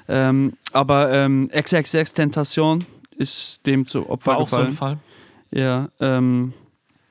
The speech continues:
Speaker 1: wer war noch?
Speaker 2: Das ist so gestört,
Speaker 1: P N B
Speaker 2: Alter.
Speaker 1: Rock auf jeden Fall. Also da hat die Freundin kurz zehn Minuten vorher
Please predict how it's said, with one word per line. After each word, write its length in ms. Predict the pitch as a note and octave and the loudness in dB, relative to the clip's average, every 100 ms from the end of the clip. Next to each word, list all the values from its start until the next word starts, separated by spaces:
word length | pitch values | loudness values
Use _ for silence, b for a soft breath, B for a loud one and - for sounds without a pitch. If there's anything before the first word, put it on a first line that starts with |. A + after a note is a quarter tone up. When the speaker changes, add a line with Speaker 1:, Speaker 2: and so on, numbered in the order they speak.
| _ _ - - - - | _ _ -20 -20 -20 -8
Speaker 1:
wer 240 | C#3 B2+ | -4 -2
war 120 | B2 | -2
noch? 560 | B2 B2 B2 C3+ D3 - | -2 0 0 -2 -6 -12
Speaker 2:
Das 140 | - - | -14 -10
ist 160 | - | -6
so 100 | - | -8
gestört, 420 | A#2+ - - A#2 | -6 -8 -4 -2
Speaker 1:
P 120 | B2 D3+ | 2 2
N 80 | |
B 140 | C#3 C#3 | 4 2
Speaker 2:
Alter. 80 | C3 | 2
Speaker 1:
Rock 200 | D#3+ - | 0 0
auf 160 | D3 | -2
jeden 200 | E3 D3 | 0 -2
Fall. 260 | D3 D3+ D3+ | -2 -2 -2
Also 200 | C3+ C3 | -2 0
da 80 | C3 | 0
hat 280 | C3+ - - | 0 -4 -8
die 80 | C3 | -6
Freundin 380 | - C#3 D3 | -2 0 0
kurz 320 | C#3+ D3 - - | -2 -4 -6 -4
zehn 160 | C#3 | -2
Minuten 260 | C3+ C#3 C3 | 0 -2 -4
vorher 440 | - C#3 C3+ C#3 | -4 -2 -2 -4